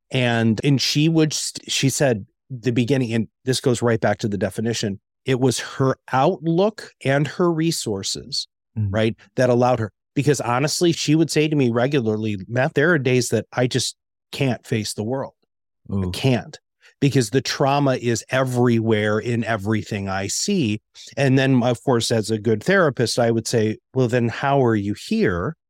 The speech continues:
Speaker 1: Right? 'Cause that's a good therapy question, right? And she would explain, "Well, I have this process that I have built over the last fifteen years of all of these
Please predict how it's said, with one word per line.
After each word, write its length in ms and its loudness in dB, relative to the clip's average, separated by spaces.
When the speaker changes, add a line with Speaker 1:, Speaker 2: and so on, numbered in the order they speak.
Speaker 1:
Right? 180 -2
'Cause 140 -2
that's 240 -4
a 20 -2
good 160 -4
therapy 320 2
question, 380 0
right? 260 0
And 160 2
she 160 2
would 140 4
explain, 580 -2
"Well, 140 4
I 60 2
have 200 0
this 160 0
process 640 -2
that 160 -2
I 100 0
have 260 -2
built 300 2
over 280 -2
the 100 -8
last 340 -2
fifteen 480 -6
years 640 4
of 140 2
all 240 4
of 120 2
these 220 -2